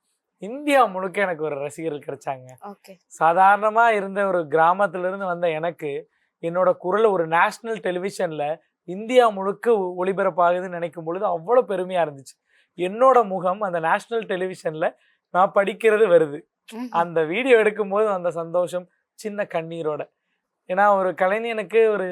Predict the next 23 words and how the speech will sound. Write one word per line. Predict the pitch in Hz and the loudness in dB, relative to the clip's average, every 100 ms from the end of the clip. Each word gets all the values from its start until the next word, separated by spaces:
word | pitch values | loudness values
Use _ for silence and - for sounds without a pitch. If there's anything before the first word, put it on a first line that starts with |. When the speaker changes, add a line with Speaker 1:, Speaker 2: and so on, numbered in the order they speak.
| 175 160 143 - _ _ _ - | -4 -6 -8 -18 _ _ _ 0
Speaker 1:
வருத்தமும் | 185 220 240 233 226 | 2 4 2 2 -2
இருக்கும்ல. | 196 170 165 156 147 _ _ _ - 165 | -2 0 0 0 -2 _ _ _ -6 -4
எப்பவாவது | - 185 220 262 285 | 0 4 6 4 4
நம்ம | 277 214 | -2 -4
குரல் | 170 180 185 | -6 -4 -4
இந்த | 180 165 143 _ _ _ - | -4 -6 -6 _ _ _ -4
தொலைக்காட்சியில | 170 180 180 175 180 156 | 0 2 2 0 0 0
ஒலிச்சிராதா, | 151 147 147 139 127 127 _ _ _ - | -2 -4 -4 -4 -6 -10 _ _ _ -10
வந்துட | 185 208 | 0 2
மாட்டோமா | 196 175 - 160 156 - _ - | 4 0 -2 -4 -4 -6 _ -14
அப்படின்னு | 135 180 226 | -6 -4 -2
ஒரு | 202 180 | -2 -2
ஏக்கம் | 208 208 180 | -2 -4 -6
இருக்கும்ல, | 151 143 139 135 _ _ _ | -6 -8 -14 -14 _ _ _
அந்த | 156 151 | -8 -4
ஏக்கத்தை | 170 180 180 190 | -2 -2 -4 -2
எல்லாம் | 185 208 208 | 0 0 0
பூர்த்தி | 185 185 175 | -4 -10 -10
செஞ்ச | 180 165 151 | -10 -8 -6
மாதிரி | 147 151 | -4 -4
இருந்துச்சு. | 143 131 - _ _ 175 | -6 -10 -20 _ _ -8
இதுக்கெல்லாம் | 180 175 214 247 | -4 0 2 2
காரணம் | 175 185 190 196 240 | 0 2 2 2 -4